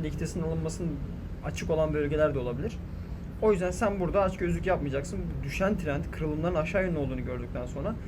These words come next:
burada devam edeceksin. "Ha Yusuf, ne olsaydı buraya sürebilirdim?" Ben onu da söyleyeyim. Geldi, sekti, değil mi? Bir daha sekti. İşte o zaman sen ya buradan, şu bölgelerden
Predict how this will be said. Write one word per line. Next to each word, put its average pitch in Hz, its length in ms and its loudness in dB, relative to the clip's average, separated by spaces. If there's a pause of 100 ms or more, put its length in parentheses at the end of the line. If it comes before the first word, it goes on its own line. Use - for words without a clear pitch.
(320)
burada 190 400 4
devam 175 240 4
edeceksin. - 380 -4
"Ha 208 120 4
Yusuf, 156 280 -2
ne 185 60 2
olsaydı 190 400 2
buraya 139 160 0
sürebilirdim?" 131 540 -2
Ben 170 80 2
onu 160 180 0
da 156 80 0
söyleyeyim. 139 360 -4 (520)
Geldi, 180 420 2 (440)
sekti, 175 540 -2 (340)
değil 196 100 -4
mi? 139 60 -4 (220)
Bir 190 200 2
daha 147 180 4
sekti. 151 400 -4 (460)
İşte - 160 0
o 214 60 8
zaman 208 220 4
sen 220 180 2
ya 214 240 4
buradan, 151 300 2 (440)
şu 196 100 0
bölgelerden 135 540 2